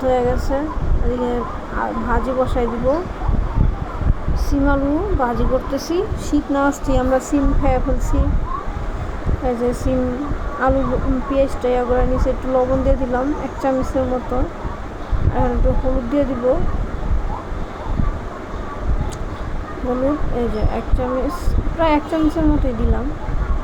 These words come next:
এক চামচের মতো হলুদ দিছি। মানে কালার সুন্দর না আসলে কোনো জিনিস খাইতে ভালো লাগে না। হুম। এখন আমি সিমটা দিয়ে দিব, সিম আলু এই যে ধুয়ে নিছি,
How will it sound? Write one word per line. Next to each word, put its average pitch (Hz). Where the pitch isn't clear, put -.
এক -
চামচের 277
মতো 269
হলুদ 247
দিছি। 269
মানে 269
কালার 262
সুন্দর 294
না 285
আসলে 285
কোনো 277
জিনিস 247
খাইতে 254
ভালো 220
লাগে 220
না। -
হুম। -
এখন 254
আমি 240
সিমটা 277
দিয়ে 247
দিব, 254
সিম 247
আলু 214
এই 208
যে 202
ধুয়ে 226
নিছি, 285